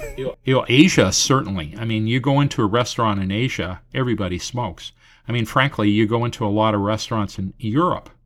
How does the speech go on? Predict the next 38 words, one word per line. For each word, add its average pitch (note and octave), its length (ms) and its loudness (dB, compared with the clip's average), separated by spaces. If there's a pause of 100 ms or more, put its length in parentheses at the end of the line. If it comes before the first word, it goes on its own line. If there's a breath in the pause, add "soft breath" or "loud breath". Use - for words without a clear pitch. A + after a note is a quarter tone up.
(320)
and B2 100 -2
everybody F#2+ 420 2
still F2+ 280 -6
smokes - 440 -8
right A#2+ 140 0
in A#2+ 120 -2
the A2 80 -2
restaurant. C3+ 580 -4
They E2+ 80 -12
smoke G#2+ 280 -2
on F#2 120 -4
the F2+ 80 -6
street, C3 280 -4
they G2 100 -6
smoke G2+ 300 -6
everywhere. A2 440 -2 (560 loud breath)
So, C3 400 4 (240)
um, G#2+ 480 0
there's B2 200 -2
many E3+ 280 4
areas A#2 360 4
of G#2+ 60 -2
the F#2+ 80 0
world A#2 400 4
where, G2+ 380 -2 (160)
frankly, G#2 580 -2
th-, F#2 200 -10
there's G#2+ 260 -4
not C3 180 2
as A2 140 -2
big A#2+ 180 -2
a G#2 60 0
taboo A#2+ 580 2
on G2 160 0
tobacco. G#2 680 0 (420)
And A#2 120 -2
of A#2 120 -4
course, A#2 560 0